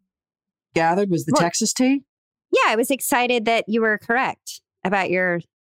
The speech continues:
Speaker 2: character's history. 'Cause you weren't sure. You're like, "I think she's from Dallas. I don't know."
Speaker 1: Yeah, I just
Speaker 2: But you
Speaker 1: forgot
Speaker 2: had
Speaker 1: what part.
Speaker 2: Texas right. That's
Speaker 1: Yeah.
Speaker 2: good. I still don't understand why you didn't have a little accent then.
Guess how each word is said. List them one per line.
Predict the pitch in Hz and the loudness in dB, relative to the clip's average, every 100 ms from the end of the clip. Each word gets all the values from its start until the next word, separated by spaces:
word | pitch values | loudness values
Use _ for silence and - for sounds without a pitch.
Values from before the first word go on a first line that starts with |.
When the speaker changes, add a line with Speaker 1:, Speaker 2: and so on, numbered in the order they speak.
| _ | _
Speaker 2:
character's | - 208 196 190 - | -4 -4 -2 -4 -4
history. | 254 - 147 120 - _ | -6 -4 -4 -4 -8 _
'Cause | - 269 | -4 0
you | 285 | 0
weren't | 302 - | 0 -2
sure. | - 330 | -2 0
You're | 214 196 | 0 0
like, | 202 | 0
"I | 156 160 | -2 -2
think | 175 262 | -2 -2
she's | - 302 | -2 0
from | 320 320 | 2 2
Dallas. | 320 320 311 - - | 0 0 -2 -4 -6
I | 151 | -4
don't | 143 151 | -2 -2
know." | 269 277 262 165 | -2 -2 -4 -2
Speaker 1:
Yeah, | 151 | -2
I | 151 | -2
just | 151 | -4
Speaker 2:
But | 147 | -2
you | 139 | 0
Speaker 1:
forgot | 294 | 2
Speaker 2:
had | 277 | 0
Speaker 1:
what | - | 0
part. | 262 | 0
Speaker 2:
Texas | 254 202 - | 0 -2 -2
right. | 165 139 - - | -2 -4 -6 -4
That's | 202 262 | -2 0
Speaker 1:
Yeah. | 233 147 | 0 -2
Speaker 2:
good. | 139 _ _ - | -6 _ _ -6
I | |
still | 240 - 294 | -4 0 0
don't | 277 247 | 2 2
understand | 208 196 196 180 | 0 0 -2 -2
why | 165 | -2
you | |
didn't | 160 - | -2 -4
have | 175 180 | -4 -4
a | |
little | 165 151 | -4 -2
accent | 156 160 - 143 131 | -2 -4 -4 -6 -4
then. | - - | -6 -6